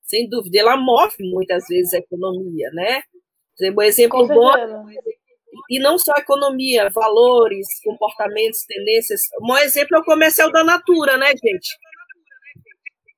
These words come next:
Speaker 1: Tami foi triturada por parte da, da, do conservadorismo brasileiro, da extrema-direita brasileira. O que aconteceu?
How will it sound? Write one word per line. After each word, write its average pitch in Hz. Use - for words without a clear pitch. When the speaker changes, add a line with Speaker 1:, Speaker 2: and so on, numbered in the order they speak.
Speaker 1:
Tami 370
foi 311
triturada 349
por 311
parte 285
da, 262
da, 226
do 226
conservadorismo 247
brasileiro, 233
da 226
extrema-direita 226
brasileira. 247
O 285
que 285
aconteceu? 277